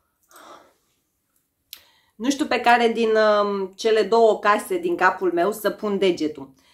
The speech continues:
Pentru că undeva pe aici, nu știu de ce, mă duce în zona Armani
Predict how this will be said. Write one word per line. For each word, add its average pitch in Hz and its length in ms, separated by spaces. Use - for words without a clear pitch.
Pentru 233 540
că 226 400
undeva 190 560
pe 220 120
aici, 208 720
nu 208 260
știu 240 220
de 190 180
ce, 190 480
mă - 220
duce 214 300
în 254 120
zona 226 640
Armani 185 1080